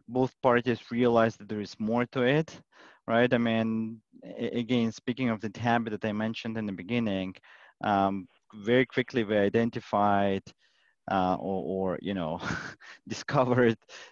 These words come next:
you know, the, the, the, the Band-Aids, right? The red tapes, you know, in the processes and the redundancies in the processes, redundancies in the document types that have been handled like that for the last, I don't know, ten, fifteen years. Nobody ever asked questions. We,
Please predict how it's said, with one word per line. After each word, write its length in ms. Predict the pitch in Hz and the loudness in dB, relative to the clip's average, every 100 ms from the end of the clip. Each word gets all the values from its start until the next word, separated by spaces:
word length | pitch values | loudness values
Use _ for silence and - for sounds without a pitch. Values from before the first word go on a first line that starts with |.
| - | 0
you 80 | 123 | 2
know, 80 | |
the, 180 | 104 101 | 4 2
the, 680 | 95 101 95 90 87 87 - | 2 2 4 2 0 -2 -4
the, 100 | 98 90 | -8 -8
the 80 | 101 | -2
Band-Aids, 640 | 117 117 123 120 123 - | 2 2 6 6 4 2
right? 200 | 110 110 | 2 2
The 100 | 101 | 2
red 180 | 90 107 - | 0 0 0
tapes, 400 | 110 107 117 - | 0 2 -2 -6
you 100 | 107 | -4
know, 160 | 101 98 - | -4 -4 -4
in 100 | 101 | -6
the 80 | - | -4
processes 640 | - 101 104 117 107 117 | 0 0 0 -6 -4 -4
and 120 | 110 | -4
the 100 | 92 | -6
redundancies 840 | 90 98 98 107 110 113 - 104 - | -8 -6 -4 -2 -2 -4 -4 -6 -4
in 60 | |
the 100 | 101 - | -6 -4
processes, 840 | - 98 104 113 - 110 113 110 | -2 0 0 -6 -2 4 4 2
redundancies 600 | 95 87 98 98 - - 90 | -4 -4 -2 -4 -8 -8 -6
in 160 | 90 | -4
the 80 | 90 | -6
document 600 | 85 90 101 - 95 90 - | -2 -2 -2 -2 -6 -6 -4
types 540 | 95 107 127 - - _ - - _ - | 0 0 -2 -8 -18 _ -20 -20 _ 0
that 160 | 107 117 | 0 2
have 280 | 127 135 131 | 2 2 2
been 340 | 127 120 113 - | 2 0 -2 -10
handled 480 | 107 117 139 135 117 - | -4 -2 2 2 0 0
like 300 | 113 120 95 | 2 2 2
that 300 | 104 120 - | 2 2 -2
for 140 | - | -8
the 100 | 110 | -4
last, 340 | 107 117 127 120 | 2 2 2 -2
I 80 | |
don't 100 | 127 | -2
know, 60 | 113 - | -4 -4
ten, 160 | 120 | -4
fifteen 320 | - 131 - | -4 -8 -6
years. 300 | 113 123 123 107 | -2 0 0 -2
Nobody 560 | 98 120 117 110 110 | -4 -2 -2 -2 -2
ever 260 | - 110 98 | -2 -2 -2
asked 340 | 71 101 - - | 0 0 0 -4
questions. 420 | 113 113 - - | -2 -2 -6 -12
We, 80 | 101 | -10